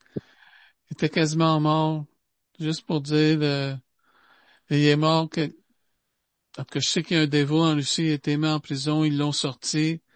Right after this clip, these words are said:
Il était tellement mal en point, euh, très peu de temps après, il, il a quitté son corps. Alors, c'est, il y a des dévots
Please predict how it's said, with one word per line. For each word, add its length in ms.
Il 60
était 200
tellement 460
mal 220
en 180
point, 280
euh, 380
très 240
peu 180
de 60
temps 260
après, 600
il, 180
il 40
a 40
quitté 320
son 260
corps. 400
Alors, 320
c'est, 220
il 80
y 20
a 40
des 200
dévots 640